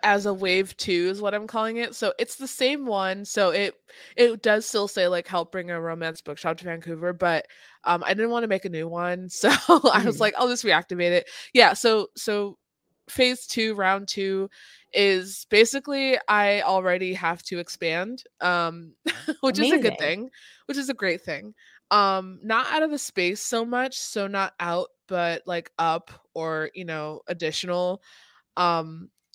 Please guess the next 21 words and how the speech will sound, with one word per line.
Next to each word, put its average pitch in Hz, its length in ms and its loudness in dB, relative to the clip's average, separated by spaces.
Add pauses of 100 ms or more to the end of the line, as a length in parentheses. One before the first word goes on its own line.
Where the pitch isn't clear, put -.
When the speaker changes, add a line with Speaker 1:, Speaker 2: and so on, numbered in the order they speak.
Speaker 1:
so 170 720 2 (100)
it's 180 280 -2
up 190 240 2
to 196 160 -4
help 175 440 -2
get 180 200 -6
me 175 540 -6 (100)
more 165 300 -4
bookshelves, 233 1040 4
um, 175 580 -2 (540)
to 190 580 0
help 185 280 2
build 190 240 4
out 170 280 4
my 170 600 -2 (240)
gift 175 340 0
retail 180 720 -2
space 180 600 -2
a 165 60 0
little 185 200 -2
bit 175 140 0